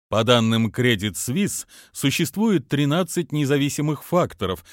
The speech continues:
которые коррелируют с показателями прибыльности и популярности продовольственных интернет-магазинов. Наличие широкополосного интернет-доступа,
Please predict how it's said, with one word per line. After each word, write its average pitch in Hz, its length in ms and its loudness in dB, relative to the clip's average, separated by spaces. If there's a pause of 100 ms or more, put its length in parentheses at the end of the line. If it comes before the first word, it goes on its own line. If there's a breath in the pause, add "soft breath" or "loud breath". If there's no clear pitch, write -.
(140 loud breath)
которые 117 460 0
коррелируют 147 640 2
с - 60 -10
показателями 117 760 0
прибыльности 165 720 -2
и 165 280 0
популярности 120 800 0
продовольственных 143 920 0
интернет-магазинов. 104 1200 0 (340)
Наличие 120 640 2
широкополосного 123 960 0
интернет-доступа, 95 1080 -4